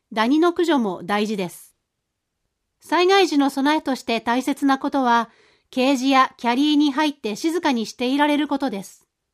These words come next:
日頃からケージなどの中で落ち着いていられるなど、しつけもお願いします。神奈川区獣医師会会長、平田先生。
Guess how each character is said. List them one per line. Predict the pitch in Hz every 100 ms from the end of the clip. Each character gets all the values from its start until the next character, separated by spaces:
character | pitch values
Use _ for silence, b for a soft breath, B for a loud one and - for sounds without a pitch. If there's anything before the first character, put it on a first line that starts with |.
| _ _ _ _ _
日 | _ 240
頃 | 226 247 254
か | 247
ら | 240 233 b b b
ケ | - 302
ー |
ジ | 330 339
な | 349
ど | 311
の | 262
中 | 240 240 214
で | 190 196 -
落 | 208 -
ち |
着 | - 330
い |
て | 339 320
い |
ら | 285
れ | 294 320
る | 311
な | 269
ど、 | 208 196 b b
し | b
つ | - -
け | 349
も | 330 339 -
お | 226
願 | 214 214 214
い |
し | - 214
ま | 202
す。 | - - _ _ _ _ _ _ _ _ _ -
神 | 269 277
奈 | 294
川 | 294
区 | 285 226 196 190
獣 | 240 302
医 | 311
師 | - -
会 | 214 196 175 _ _ _ -
会 | 254 269
長、 | 269 254 233 220 202 190 _
平 | - 240 311
田 | 311
先 | 294 277 269
生。 | - 214 180 165